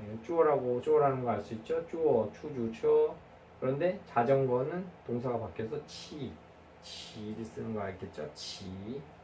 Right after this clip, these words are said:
骑自行车. 다음에 이 번. 坐公交车要多长时间? 버스를 타고 시간이 얼마나 걸리나요?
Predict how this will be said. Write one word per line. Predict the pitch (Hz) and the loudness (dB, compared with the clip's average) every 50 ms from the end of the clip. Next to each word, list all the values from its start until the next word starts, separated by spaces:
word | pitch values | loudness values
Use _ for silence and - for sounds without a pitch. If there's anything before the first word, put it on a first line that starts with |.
| - | -20
骑自行车. | - - - 104 92 95 92 - - 131 123 107 101 - - - 127 110 98 95 - 135 131 131 135 139 139 - - - - - - - - - - - - - - - - - - - - - - - - - - - - - - - - - - - - - - - - - - - - - | -20 -18 -14 -12 -12 -12 -12 -14 -12 -10 -8 -8 -10 -10 -12 -10 -10 -10 -10 -10 -8 -6 -6 -6 -6 -8 -10 -12 -16 -20 -20 -20 -20 -20 -20 -20 -20 -20 -20 -20 -20 -20 -20 -20 -20 -20 -20 -20 -20 -20 -20 -20 -20 -20 -20 -20 -20 -20 -20 -20 -20 -20 -20 -20 -20 -20 -20 -20 -20 -20 -14 -8
다음에 | 113 110 110 127 143 147 - - - | -4 -2 0 0 0 0 -2 -2 -2
이 | 123 120 | -2 2
번. | 117 120 110 110 123 147 170 196 185 - - - - - - - - - - - - - - - - - - - - - | 2 4 4 2 2 0 -2 -4 -6 -8 -14 -20 -20 -20 -20 -20 -20 -20 -20 -20 -20 -20 -20 -20 -20 -20 -20 -20 -20 -12
坐公交车要多长时间? | - 165 170 170 170 160 156 151 143 127 120 117 - - 160 160 165 165 165 165 170 165 165 165 165 - - 160 151 139 117 113 113 - - - 143 139 - 147 - 101 101 - - - 160 156 147 139 139 - - 113 107 101 101 98 87 - - 110 98 107 117 - - 135 135 131 131 131 131 131 135 131 - - - - - - - - - - - - - - - | -4 0 6 8 8 10 12 12 12 10 8 6 2 0 0 0 0 0 2 4 4 6 6 4 2 2 2 4 6 6 6 4 2 0 0 2 4 4 4 4 2 0 0 -6 -6 -4 0 2 2 0 0 -4 -8 -6 -6 -6 -6 -10 -12 -12 -10 -8 -8 -8 -8 -8 -4 -2 -2 0 -2 -2 -4 -6 -6 -8 -10 -14 -20 -20 -20 -20 -20 -20 -20 -20 -20 -20 -20 -16 -8
버스를 | - - - - - - 131 117 | -6 -6 -6 -4 -4 -4 -4 -4
타고 | - 123 120 120 135 143 156 165 165 170 175 | -4 -2 -2 0 2 2 2 2 2 0 -2
시간이 | 170 - - 156 143 139 135 | -4 -6 -6 -2 -2 0 0
얼마나 | 123 113 110 110 113 120 120 113 | 2 2 2 2 2 2 0 0
걸리나요? | 110 110 110 104 104 101 98 95 92 90 92 104 113 135 147 156 180 185 | 2 2 0 0 -2 -4 -6 -8 -8 -8 -6 -6 -4 -2 -2 -2 -4 -6